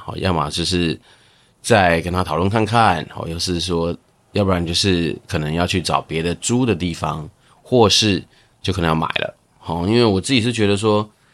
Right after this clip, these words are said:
嗯，本来我，我个人不是一个非常希望说把自己的资金停泊在房地产上面的人啊，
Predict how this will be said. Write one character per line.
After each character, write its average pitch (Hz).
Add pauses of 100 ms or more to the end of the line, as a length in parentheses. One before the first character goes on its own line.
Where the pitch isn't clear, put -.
(340)
嗯， 98
本 92
来 95
我， 120 (160)
我 78
个 131
人 90
不 87
是 -
一 90
个 90
非 92
常 78
希 85
望 80
说 85
把 -
自 92
己 82
的 50
资 90
金 85
停 80
泊 80
在 85
房 76
地 85
产 73
上 80
面 78
的 52
人 50 (120)
啊， -